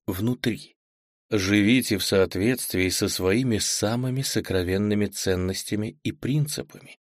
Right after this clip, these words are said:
при этом думая и действуя в гармонии со своими наивысшими устремлениями.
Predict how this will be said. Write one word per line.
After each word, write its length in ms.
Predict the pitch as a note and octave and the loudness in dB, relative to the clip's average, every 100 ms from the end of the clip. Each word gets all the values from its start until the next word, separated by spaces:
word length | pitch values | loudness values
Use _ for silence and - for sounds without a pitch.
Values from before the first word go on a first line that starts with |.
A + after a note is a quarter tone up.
| _ _ _ | _ _ _
при 220 | A2+ A2 | 4 6
этом 480 | B2 G#2 G2 F#2+ F2+ | 6 6 4 2 2
думая 580 | A2 C#3+ A2+ F#2+ E2 D#2 | 4 4 4 2 0 -2
и 120 | - F#2+ | -2 -2
действуя 680 | F2+ G#2 F3 D3 - F#2 F2+ | 0 2 4 2 -2 0 0
в 120 | F2 | 0
гармонии 800 | F2 G2+ G2 F#2+ D#3+ D#3+ G2+ F#2 | 4 6 6 4 4 4 2 0
со 180 | - G#2+ | 2 0
своими 640 | - F#2+ F#2+ D#3 A#2+ G2 | 2 2 4 4 2 2
наивысшими 960 | A#2 G#2+ G#2+ G2+ F2+ F#2+ - G#2+ G#2 A#2 | 2 2 4 2 0 -2 -2 0 0 0
устремлениями. 1000 | B2 - B2+ C3+ D#3 D3 - - - - | -2 -2 0 2 2 2 -2 -10 -14 -20